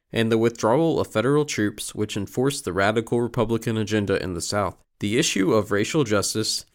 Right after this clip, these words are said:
didn't pop up majorly onto the national scene much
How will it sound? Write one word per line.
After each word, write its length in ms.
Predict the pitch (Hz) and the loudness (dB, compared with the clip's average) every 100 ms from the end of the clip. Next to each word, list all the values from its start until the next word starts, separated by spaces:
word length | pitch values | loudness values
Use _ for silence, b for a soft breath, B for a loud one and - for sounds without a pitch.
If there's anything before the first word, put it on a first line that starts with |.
| _ | _
didn't 400 | - 120 190 - | 0 0 2 -2
pop 300 | - 117 117 | -2 0 2
up 120 | 107 95 | 0 0
majorly 640 | 104 120 110 101 95 76 | 2 2 2 -2 -2 -4
onto 220 | 101 - | -4 -4
the 160 | 98 95 | -6 -2
national 420 | 95 104 - 131 | 0 -2 -4 -4
scene 300 | - 98 87 | -4 -4 -6
much 360 | 87 80 - | -6 -6 -8